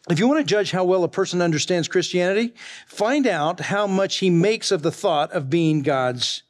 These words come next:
child and having God as his father. If this is not the thought that prompts and controls his worship and prayers and his whole outlook on life, it means that he doesn't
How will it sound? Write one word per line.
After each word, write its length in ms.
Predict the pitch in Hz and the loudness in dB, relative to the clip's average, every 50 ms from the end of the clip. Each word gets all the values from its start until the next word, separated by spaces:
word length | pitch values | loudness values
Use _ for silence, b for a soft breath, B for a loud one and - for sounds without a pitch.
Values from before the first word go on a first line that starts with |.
| _ _ - | _ _ -8
child 500 | - 151 131 123 107 - - - - - _ _ _ _ B B B B B B B B B B B B B B | -4 -4 -4 -4 -6 -8 -14 -20 -20 -20 _ _ _ _ B B B B B B B B B B B B B B
and 100 | 160 180 | -2 0
having 260 | 185 165 165 156 135 | 0 0 0 0 0
God 400 | 147 185 180 139 131 131 131 143 | 0 0 0 0 0 -2 -2 -2
as 300 | - 175 156 143 135 - | -2 -2 -2 -2 0 0
his 480 | 147 139 127 117 117 - - - - - _ | 0 0 0 0 -4 -10 -10 -12 -12 -16 _
father. 540 | - - 160 143 123 117 113 104 - - - _ _ _ _ _ _ _ _ _ _ _ _ _ _ _ _ _ _ _ - | -8 -4 -4 -4 -4 -6 -8 -14 -16 -18 -20 _ _ _ _ _ _ _ _ _ _ _ _ _ _ _ _ _ _ _ -4
If 100 | 165 139 | -4 0
this 220 | - 302 294 - | 0 0 0 0
is 160 | 285 214 160 | 0 0 2
not 260 | 165 165 165 175 170 - | 2 2 2 0 -2 -4
the 80 | 156 | -6
thought 400 | 135 - - 151 147 147 156 156 | -6 -2 0 0 2 2 0 0
that 220 | - 143 - _ - | -4 -6 -6 _ -8
prompts 480 | - 165 160 156 170 175 160 - - | -4 -2 0 0 0 -2 -4 -4 -2
and 180 | 165 160 151 - | 0 0 0 0
controls 560 | 160 147 135 - - 156 151 147 156 139 - | 0 -4 -2 -2 0 0 2 2 0 0 0
his 180 | - 127 110 113 | -2 -4 -4 -2
worship 520 | 117 131 156 170 165 - 247 240 - - _ _ _ _ _ _ b b b b b b b b b b b b b | -2 0 0 0 0 -2 -2 -2 -4 -10 _ _ _ _ _ _ b b b b b b b b b b b b b
and 200 | 139 135 131 123 | -2 -2 -2 -2
prayers 840 | - - - 175 175 196 214 220 233 233 185 - - - - - - _ _ _ _ _ _ _ _ _ _ _ - | -4 -2 0 2 2 2 2 0 0 -2 -6 -8 -10 -10 -14 -16 -20 _ _ _ _ _ _ _ _ _ _ _ -6
and 140 | - 190 160 | -2 0 0
his 180 | 147 131 - | 0 -2 -2
whole 320 | - - 190 190 175 165 160 - | -4 -2 0 0 0 0 -2 -2
outlook 360 | 170 160 135 170 165 160 - | -4 -2 0 -2 -2 0 0
on 160 | 139 127 123 | -2 -2 0
life, 480 | 127 135 151 190 226 240 - - - _ _ _ _ _ _ _ _ B B B B B B | 0 0 0 0 -2 -4 -6 -10 -20 _ _ _ _ _ _ _ _ B B B B B B
it 140 | 165 175 156 | -2 -2 0
means 720 | 175 233 277 240 185 170 170 180 202 208 196 - - - - | 0 2 2 2 2 2 2 2 0 0 -2 -4 -6 -6 -2
that 180 | - 170 156 | -2 -2 0
he 120 | 117 160 175 | 0 -2 -2
doesn't 500 | 135 135 190 196 170 170 180 170 - | 0 0 0 0 0 -2 -4 -6 -6